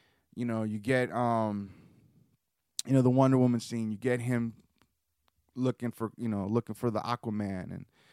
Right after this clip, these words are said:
all that stuff. So it was, it's, I, I, I like it. I think it's, it's, it's, um, it, it, I feel, I feel kinda like how I felt when I watched the extended cut of B V S.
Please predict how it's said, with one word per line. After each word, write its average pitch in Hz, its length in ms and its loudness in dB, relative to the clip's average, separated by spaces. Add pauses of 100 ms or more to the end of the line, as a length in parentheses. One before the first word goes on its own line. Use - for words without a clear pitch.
(380)
all 104 80 -2
that 101 80 -4
stuff. 95 180 -2
So 156 120 6
it - 20 10
was, 185 240 10
it's, 165 260 -2
I, 160 140 2
I, 165 320 4
I - 20 8
like 151 320 4
it. 147 140 2 (160)
I - 20 -4
think 135 300 -2
it's, - 320 -8
it's, - 180 -6 (220)
it's, - 240 -4
um, 98 380 -2 (840)
it, 110 100 -4 (160)
it, 123 120 0 (800)
I 156 100 8
feel, 208 360 12
I 160 80 8
feel 202 160 6
kinda 190 220 6
like 170 140 6
how 151 160 6
I 139 80 6
felt 147 260 4
when 127 140 4
I 123 40 4
watched 123 280 2
the 120 60 -2
extended 113 380 -4
cut 98 160 -4
of 90 80 -4
B 90 120 -6
V - 240 -10
S. - 180 -20